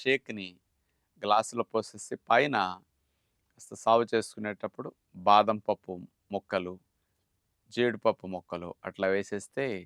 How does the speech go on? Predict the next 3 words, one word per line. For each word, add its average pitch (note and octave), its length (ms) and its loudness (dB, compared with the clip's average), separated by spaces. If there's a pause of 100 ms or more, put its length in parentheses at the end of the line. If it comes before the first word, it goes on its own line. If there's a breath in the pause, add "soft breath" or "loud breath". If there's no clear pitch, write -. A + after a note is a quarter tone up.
(600)
ఈ G2+ 100 -6
సమ్మర్‌కి B2+ 680 2 (800)
అధిక A#2 340 2